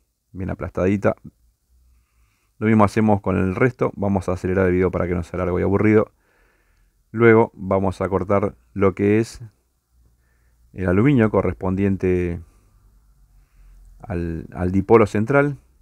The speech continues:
que va a tener los siguientes pliegues. Lo vamos a ver lo más, este es el reflector de dieciocho centímetros. Este es más largo, este tiene tres centímetros más que los directores. Los di-, directores tienen quince y este tiene dieciocho centímetros.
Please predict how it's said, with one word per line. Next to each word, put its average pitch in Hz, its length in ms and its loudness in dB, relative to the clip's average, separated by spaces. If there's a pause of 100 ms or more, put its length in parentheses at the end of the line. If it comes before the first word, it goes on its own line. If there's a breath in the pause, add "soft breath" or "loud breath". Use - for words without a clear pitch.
(280)
que 98 100 -6
va 98 100 0
a 92 40 -2
tener 98 180 0
los 107 140 -4
siguientes 95 320 -4
pliegues. 120 380 2 (640)
Lo 90 80 -14
vamos 87 320 -10
a - 20 -8
ver 90 300 -6
lo 90 180 -8
más, 92 300 -10 (800)
este 90 200 -14
es - 100 -14
el 85 60 -4
reflector 92 540 -4
de 90 140 -6
dieciocho 92 400 -6
centímetros. 110 680 -4 (1400)
Este 117 240 -8
es - 20 -2
más 117 140 4
largo, 90 280 2
este 107 300 -2 (160)
tiene 98 240 -2
tres 101 160 -2
centímetros 95 480 -2
más 95 140 -2
que 101 260 -4
los 95 160 -6
directores. - 580 -6 (220)
Los 87 80 -16
di-, 85 220 -10
directores 90 580 -4
tienen 98 240 0
quince 123 380 2
y 110 80 -2
este 101 160 -6
tiene 107 220 -2
dieciocho 95 520 -2
centímetros. - 720 -14